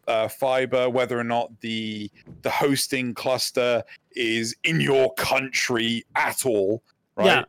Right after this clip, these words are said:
Speaker 2: I mean, I mean,
Speaker 1: So
Speaker 2: that plays a big part too, but, like, when, like, when I, I think up to two years ago or something,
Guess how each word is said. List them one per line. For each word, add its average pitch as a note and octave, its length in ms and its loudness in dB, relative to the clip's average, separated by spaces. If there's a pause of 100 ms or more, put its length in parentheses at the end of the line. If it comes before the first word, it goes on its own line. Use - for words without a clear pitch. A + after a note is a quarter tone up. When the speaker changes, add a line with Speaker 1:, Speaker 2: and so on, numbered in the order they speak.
Speaker 2:
I F3 80 2
mean, G3+ 200 4
I F3 100 -4
mean, F#3 120 4
Speaker 1:
So B2 220 2 (100)
Speaker 2:
that F3+ 200 4
plays B3+ 200 0
a D3+ 40 -6
big F3 140 0
part F#3 200 -2
too, F3 180 2
but, C3 160 -4
like, C3 380 -2
when, C3 400 -4
like, B2 240 0
when C3 160 0
I, C#3+ 320 0 (560)
I C3+ 60 -10
think D3+ 220 -6
up C#3+ 140 -6
to B2+ 100 -10
two - 180 -10
years F3+ 240 -2
ago G3 160 -4
or G3+ 80 -2
something, G3+ 340 -2